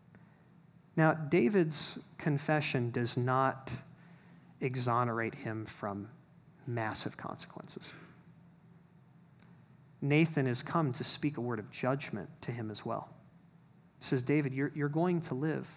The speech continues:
The Lord has forgiven your sin, even though you deserve to die, but this child that's been conceived is going to die."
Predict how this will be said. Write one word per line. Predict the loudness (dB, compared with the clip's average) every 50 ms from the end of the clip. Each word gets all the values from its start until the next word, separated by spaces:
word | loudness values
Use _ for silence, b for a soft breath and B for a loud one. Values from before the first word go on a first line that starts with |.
| -20 -20 -20 -20 -20 -20 -20 -20 -20 -20 -20 -20 -20 -20 -20 -20 -20 -20 _ -20 -20 -12 -6 -2
The | -2
Lord | 0 2 2 4 2
has | 2 0 -2
forgiven | -4 -6 -4 -2 0 0 0 0
your | -2 -2 -4
sin, | -4 -4 -2 -2 -2 0 0 -2
even | -4 -4 -4
though | -4 -4
you | -4 -4 -4
deserve | -4 -4 -4 -2 -4 -4 -4 -6
to | -8 -4
die, | -2 -2 -2 -2
but | -4 -4 -6 -6 -6 B B B B B B -4
this | -4 -2
child | -4 -6 -8 -4 -2 0 0 0 -2 -4 -8 -10 -14 -18 -20 -20 -20 -20 -20 -20 -20 -20 -20 -20 -20 -20 -14 -10
that's | -8 -8 -6
been | -2 -2 -2 -2 -2
conceived | -4 -6 -6 -4 -4 -2 -2 -2 -2 -2 -4 -6 -12 -18 -20 -20 -20 -20 -20 -20 -20 -20 -20 -20 -20 -20 -20 -20 -20 -20 -20 -20 -20 -20 -20 -18 -12 -6
is | -6 -6 -4
going | -2 -2 -2 -2 -2 -2
to | -4 -4
die." | -2 -2 -2 -4 -6